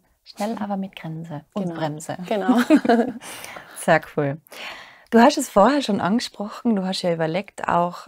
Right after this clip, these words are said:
Speaker 1: ähm, den musischen, musikalischen
Speaker 2: Mhm.
Speaker 1: Zweig eigentlich, ähm, einzuschlagen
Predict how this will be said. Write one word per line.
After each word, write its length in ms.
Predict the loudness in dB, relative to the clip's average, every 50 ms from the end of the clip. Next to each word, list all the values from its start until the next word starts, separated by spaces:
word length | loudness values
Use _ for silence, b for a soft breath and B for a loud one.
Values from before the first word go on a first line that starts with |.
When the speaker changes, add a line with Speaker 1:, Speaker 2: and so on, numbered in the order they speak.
| -10
Speaker 1:
ähm, 400 | -6 -6 -4 -4 -4 -6 -6 -8
den 160 | -8 -8 -6 -6
musischen, 760 | -4 -4 -4 -6 -6 -10 -10 -10 -10 -10 -10 -10 -10 -14 -16 _ _ _ _ _ _ _
musikalischen 680 | -12 -12 -12 -12 -12 -8 -4 -4 -4 -2 -2 -2 -2 -2
Speaker 2:
Mhm. 40 | -2
Speaker 1:
Zweig 360 | -2 -2 -2 -2 -2 -4 -6 -8
eigentlich, 320 | -8 -8 -8 -8 -10 -12 -16 -16 _
ähm, 220 | -12 -12 -10 -8 -8
einzuschlagen 840 | -8 -8 -8 -10 -12 -14 -16 -6 -2 -2 0 0 0 -2 -4 -6 -8